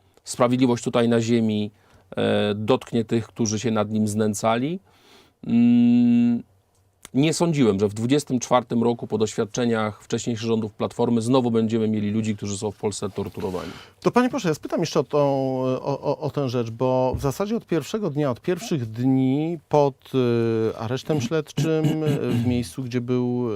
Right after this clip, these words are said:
Speaker 2: y, czy jest ciągle przetrzymywany ksiądz i urzędniczki, regularnie, dzień po dniu, e, pojawiali się ludzie manifestujący, protestujący, dający świ-, świadectwo. E,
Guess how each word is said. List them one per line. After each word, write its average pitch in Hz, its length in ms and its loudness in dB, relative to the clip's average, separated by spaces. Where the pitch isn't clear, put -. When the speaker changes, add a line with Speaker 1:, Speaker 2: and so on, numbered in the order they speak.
Speaker 2:
y, 110 40 -8
czy - 160 -6
jest 117 300 -2
ciągle 113 400 -2
przetrzymywany 113 760 -4
ksiądz 117 500 -6
i - 20 -10
urzędniczki, 117 760 -4
regularnie, 117 800 0
dzień 135 280 -2
po 135 160 -4
dniu, 110 500 -4
e, 113 100 -2
pojawiali 110 560 -4
się - 160 -10
ludzie 107 340 -4
manifestujący, 104 920 -6
protestujący, 104 920 -8
dający 101 500 -8
świ-, - 220 -14
świadectwo. 104 720 -6
E, - 40 -12